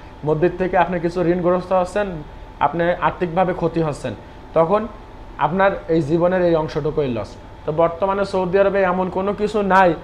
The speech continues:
যে পাড়াপাড়ি হুড়োহুড়ি করে আসা লাগবে। অহরহ লোক আসতেছেন, "অমুক জায়গা কাম, তমুক জায়গা কাম, আমার ভাই কইছে, আমার অমুক কইছে, আমার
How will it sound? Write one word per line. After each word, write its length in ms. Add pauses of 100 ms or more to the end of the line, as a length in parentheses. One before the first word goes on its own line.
(320)
যে 100
পাড়াপাড়ি 520
হুড়োহুড়ি 440
করে 200
আসা 240
লাগবে। 340 (420)
অহরহ 520
লোক 260
আসতেছেন, 460
"অমুক 280
জায়গা 240
কাম, 300
তমুক 260
জায়গা 220
কাম, 240 (340)
আমার 260
ভাই 320
কইছে, 300
আমার 220
অমুক 360
কইছে, 240
আমার 160